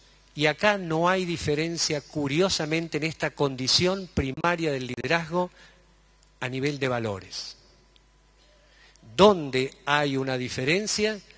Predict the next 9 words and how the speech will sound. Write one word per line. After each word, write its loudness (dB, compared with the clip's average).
La -2
diferencia 2
está 2
en -4
que -4
primero 4
la 4
condición 0
primaria 0